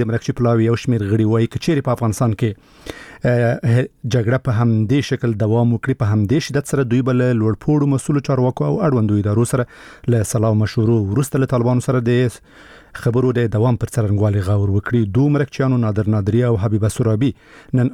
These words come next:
ازادي راډیو ته وویل چې په افغانستان کې جګړه به د سولې خبرې نورې هم پیچلې کړي.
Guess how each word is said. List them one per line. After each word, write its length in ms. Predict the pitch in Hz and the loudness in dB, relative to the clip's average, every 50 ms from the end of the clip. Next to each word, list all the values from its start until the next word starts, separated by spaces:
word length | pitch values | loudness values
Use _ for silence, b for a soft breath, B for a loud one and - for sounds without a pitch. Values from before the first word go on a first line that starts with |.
| 165 107 | -2 -2
ازادي 240 | 120 117 110 104 113 | 0 0 0 0 0
راډیو 180 | 107 107 104 - 127 | 2 0 0 2 0
ته 100 | 117 117 | 0 2
وویل 260 | 117 120 120 113 - | 2 2 0 0 -2
چې 60 | 104 - 117 | -2 -4 -2
په 80 | 104 | -2
افغانستان 420 | - 110 101 - - 127 117 107 - | 0 -2 -2 0 0 -2 -2 -2 0
کې 420 | - 117 113 131 - _ - 139 107 95 | 0 0 0 0 -2 _ -4 -4 -2 -2
جګړه 280 | 120 113 101 95 95 110 117 | -2 -2 -2 0 -2 0 0
به 60 | - 117 120 | 0 0 -2
د 80 | - - | -4 -4
سولې 260 | - - 160 139 120 - | -2 -2 0 0 0 -2
خبرې 220 | 127 113 117 120 113 113 | -2 0 0 2 2 2
نورې 160 | 123 123 113 98 127 | 2 2 2 0 0
هم 80 | 131 127 - _ _ - 117 - | -2 -2 -4 _ _ -6 -6 -2
پیچلې 340 | - 110 - - 123 98 95 - | -2 -4 -2 -2 -2 -4 -2 -2
کړي. 160 | - 131 135 | 0 0 0